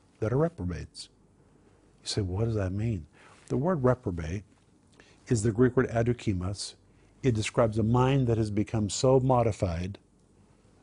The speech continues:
a mind that has become so ill-affected, that it can no longer see what it once saw. It's a mind that's become tainted. That's really what the word reprobate means. There's a lot of good people whose thinking has been totally messed up.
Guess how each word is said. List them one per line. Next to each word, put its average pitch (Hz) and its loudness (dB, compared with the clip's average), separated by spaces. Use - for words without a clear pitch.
a 120 2
mind 123 4
that 113 6
has 110 0
become 107 0
so 135 4
ill-affected, 107 -2
that 120 4
it 113 2
can 117 2
no 123 6
longer 117 2
see 107 0
what 98 2
it 92 -2
once 92 -2
saw. 85 -4
It's 120 0
a 117 4
mind 120 4
that's 107 0
become 104 -2
tainted. 90 -6
That's 160 0
really 120 2
what 107 0
the 110 -2
word 92 -2
reprobate 90 -4
means. 90 -6
There's 220 -2
a 123 2
lot 113 2
of 95 -6
good 101 -2
people 107 -4
whose - -2
thinking 135 0
has 95 -4
been 92 -2
totally 101 -2
messed 98 -4
up. 139 -8